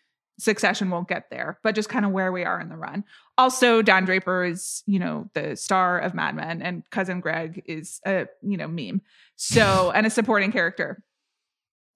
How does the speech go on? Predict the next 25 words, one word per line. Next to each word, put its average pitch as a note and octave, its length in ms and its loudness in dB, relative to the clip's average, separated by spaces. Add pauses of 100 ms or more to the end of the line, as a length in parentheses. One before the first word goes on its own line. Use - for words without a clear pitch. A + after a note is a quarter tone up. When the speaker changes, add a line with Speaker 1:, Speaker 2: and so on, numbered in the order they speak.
(140)
Speaker 1:
So D4 280 4
I, B3 160 8 (140)
I C4+ 120 8
think G4 320 0
that's C4 440 4
part A#3+ 320 4
of F#3 100 2
it, F3+ 360 2
is G3+ 260 2
that F#3+ 580 2 (840)
just B3 280 2 (280)
because G#3+ 1400 2 (800)
he's E4 240 2
not G4 240 6
quite, A4 200 6
like, C4+ 140 4
a G3 140 4 (140)
punchline, G3 520 6
and F#3+ 120 2
in G3 100 4
fact, G3 320 4
Cousin G3+ 260 4
Greg F#3+ 200 2
might F#3+ 260 -2
play F#3 400 2